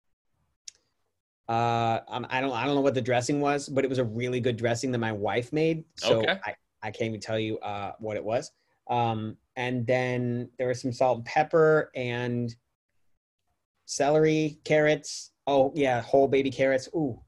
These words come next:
Speaker 2: Mm.
Speaker 1: it was good.
Speaker 2: Hey, it
Speaker 1: Anyways, I
Speaker 2: sounds
Speaker 1: feel
Speaker 2: good.
Speaker 1: really, I feel really full. I feel
Speaker 2: Yeah.
Speaker 1: really,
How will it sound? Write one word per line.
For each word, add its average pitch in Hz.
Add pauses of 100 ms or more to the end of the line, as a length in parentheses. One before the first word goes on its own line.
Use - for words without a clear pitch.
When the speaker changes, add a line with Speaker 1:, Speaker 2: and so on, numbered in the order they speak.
(100)
Speaker 2:
Mm. 196
Speaker 1:
it -
was 151
good. 135 (320)
Speaker 2:
Hey, 135
it 180
Speaker 1:
Anyways, 196
I 143
Speaker 2:
sounds 240
Speaker 1:
feel 220
Speaker 2:
good. 131
Speaker 1:
really, 165 (260)
I 151
feel 180
really 147
full. 104
I -
feel 143
Speaker 2:
Yeah. 104
Speaker 1:
really, 139